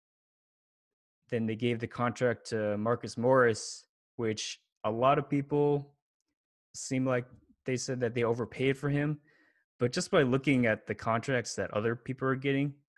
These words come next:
you know, you're not gonna get a starting four paying just maybe a little bit over what Marcus Morris got.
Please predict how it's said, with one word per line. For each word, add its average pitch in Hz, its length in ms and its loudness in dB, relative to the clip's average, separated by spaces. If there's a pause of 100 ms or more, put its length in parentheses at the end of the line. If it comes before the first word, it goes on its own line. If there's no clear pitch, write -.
(400)
you 120 80 -8
know, 110 100 2
you're 123 180 2
not 151 320 2
gonna 120 200 0
get 117 340 2 (580)
a 107 120 -2
starting 110 580 -2 (580)
four 98 580 -2 (1400)
paying 123 640 0 (140)
just - 460 -4
maybe 120 240 -4
a 107 80 -2
little 110 280 0
bit 117 220 0
over 107 360 -4
what 131 180 -4
Marcus 127 420 -4
Morris 135 300 -8
got. 143 320 -4